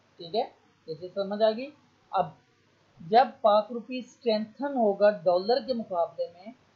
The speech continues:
तो आपका balance of trade नेगेटिव साइड पे मूव करेगा, ठीक है। वैसे एक जनरल परसेप्शन है जी कि अगर डॉलर का रेट कम हो रहा है तो ये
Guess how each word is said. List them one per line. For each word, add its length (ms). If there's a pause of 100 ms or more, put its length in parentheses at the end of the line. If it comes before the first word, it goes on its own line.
(280)
तो 160
आपका 760
balance 420
of 80
trade 420
नेगेटिव 540
साइड 400
पे 100
मूव 260 (180)
करेगा, 600 (360)
ठीक 120
है। 100
वैसे 480 (540)
एक 220
जनरल 260
परसेप्शन 540
है 160
जी 80
कि 120
अगर 220
डॉलर 320
का 120
रेट 320
कम 120
हो 160
रहा 120
है 60
तो 60
ये 220